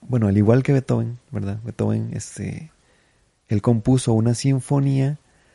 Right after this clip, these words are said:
eh, para una, para ligarse a una muchacha. Básicamente, así es como funcionan los ligues de Beethoven, porque, di, así es como es él, digamos, así es como es él. Ya sabemos cómo es. Y, este, com-,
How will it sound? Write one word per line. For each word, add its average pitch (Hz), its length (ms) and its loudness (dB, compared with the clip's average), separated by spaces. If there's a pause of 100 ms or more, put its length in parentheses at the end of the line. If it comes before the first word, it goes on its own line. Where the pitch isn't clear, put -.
(420)
eh, 98 760 -2 (500)
para 101 240 0
una, 107 260 -2
para 101 180 -2
ligarse 104 380 0
a - 20 0
una 131 80 -2
muchacha. 127 440 -6 (280)
Básicamente, 127 500 -2
así 101 140 -4
es 117 80 -6
como 131 180 -2
funcionan 127 440 -2
los 127 80 2
ligues 135 460 0 (460)
de 101 180 4
Beethoven, 123 420 0
porque, - 300 -8
di, 113 140 -2
así 107 240 -4
es 120 120 -4
como 127 240 -4
es 131 80 -4
él, 214 240 -4
digamos, 131 320 -4
así 113 140 -6
es 139 80 -10
como 165 160 -4
es 151 80 -6
él. 165 160 -4 (680)
Ya 117 160 0
sabemos 120 320 -2
cómo 120 220 -2
es. - 180 -8 (340)
Y, 110 380 -4
este, 101 720 -6 (560)
com-, 104 340 -6